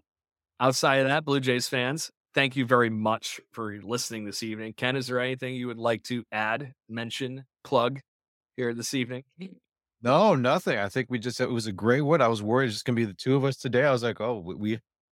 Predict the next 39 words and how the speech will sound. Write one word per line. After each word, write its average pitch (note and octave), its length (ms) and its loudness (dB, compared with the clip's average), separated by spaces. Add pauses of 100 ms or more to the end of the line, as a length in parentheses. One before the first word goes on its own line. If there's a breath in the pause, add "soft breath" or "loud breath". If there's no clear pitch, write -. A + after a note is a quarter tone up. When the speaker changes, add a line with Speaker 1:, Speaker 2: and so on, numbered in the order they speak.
(120)
Speaker 2:
I, B2 180 -4 (220)
I C3 220 2
always F3+ 220 2
good, B2+ 260 -2 (120)
I, D3+ 220 4
I D3+ 100 2
can E3 120 2
always F3+ 180 2
rely D3 180 4
on B2 140 0
Jason A#2 420 -4
to G#2+ 140 -8
really, G#2+ 500 -4 (420)
you G#2+ 100 -6
know, G#2 100 2
go A2 200 4
off G#2+ 240 2
on G#2 220 0
a G#2 80 -4
bunch A#2 280 -2
of G#2 120 -6
fun A#2+ 300 -2
tangents A2+ 640 -8 (280)
to A2+ 80 -6
go A2+ 200 2
Speaker 1:
<laughs> - 20 4
Speaker 2:
on A2+ 300 2 (300)
and A#2+ 100 0
then B2 280 2
it's C3 220 -6
me D3 200 2
trying C#3 220 0
to A#2 60 0
fight C#3 300 0 (100)
my A#2+ 140 -2
way A#2 160 2
to G#2+ 80 -2
try B2 180 -2
to G#2+ 200 -2